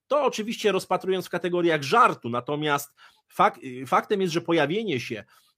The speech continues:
mm, y, tak wpływowej postaci, mm, w, powiedzmy, w przestrzeni publicznej, człowieka, który ma,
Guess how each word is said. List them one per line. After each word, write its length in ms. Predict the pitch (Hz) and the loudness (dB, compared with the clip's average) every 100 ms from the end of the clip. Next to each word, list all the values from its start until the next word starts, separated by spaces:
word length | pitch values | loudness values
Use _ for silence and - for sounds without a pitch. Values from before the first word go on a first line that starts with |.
| 113 | -16
mm, 340 | 113 110 107 | -12 -10 -8
y, 460 | 107 110 110 110 117 _ _ _ _ _ | -4 -2 -2 -4 -6 _ _ _ _ _
tak 380 | 165 180 - - _ | 6 6 2 -20 _
wpływowej 800 | - - - 170 170 277 277 175 | -20 -16 2 4 6 4 4 0
postaci, 760 | - 160 - - 160 - 143 123 - - _ | 0 -6 -4 0 0 0 -8 -10 -14 -20 _
mm, 500 | 120 113 113 113 113 | -14 -10 -8 -4 -4
w, 120 | - 127 117 - - | -2 -2 -2 -4 -4
powiedzmy, 500 | 139 139 147 151 127 | -2 0 0 -2 -4
w 100 | - | -6
przestrzeni 600 | - 160 143 - 160 151 | -4 -2 -2 0 0 2
publicznej, 640 | 170 139 147 120 - 139 | 2 2 0 -4 -6 -6
człowieka, 400 | - 143 190 190 | -2 0 2 2
który 300 | 175 - 156 | -2 0 2
ma, 240 | 151 160 | 4 4